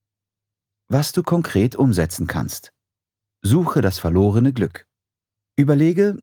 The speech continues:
in welchen Situationen du in der Vergangenheit besonders glücklich warst. Gab es als Kind Beschäftigungen, die du geliebt hast, aber denen du heute aus Zeitmangel einfach nicht mehr nachgehst? Singen, tanzen oder basteln.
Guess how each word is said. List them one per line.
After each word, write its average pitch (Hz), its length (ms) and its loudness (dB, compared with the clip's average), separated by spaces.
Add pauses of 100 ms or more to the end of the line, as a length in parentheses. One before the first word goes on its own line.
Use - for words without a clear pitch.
(160)
in 139 120 4
welchen 180 280 0
Situationen 113 580 0
du 113 80 -2
in 87 100 0
der 85 100 0
Vergangenheit 87 680 0
besonders 107 540 -2
glücklich 90 400 -4
warst. - 400 -8 (880)
Gab 117 240 0
es 143 100 -6
als 104 180 -2
Kind 107 180 0
Beschäftigungen, 101 640 2
die 90 100 0
du 82 100 -2
geliebt 85 400 -2
hast, 101 320 -2 (500)
aber 107 160 2
denen 127 260 4
du 117 160 0
heute 110 320 2
aus 82 160 -6
Zeitmangel 98 580 2
einfach 85 340 -2
nicht - 160 -8
mehr 87 100 0
nachgehst? 78 680 -2 (840)
Singen, 104 540 0 (200)
tanzen 143 500 -2
oder 87 200 -4
basteln. 120 540 -4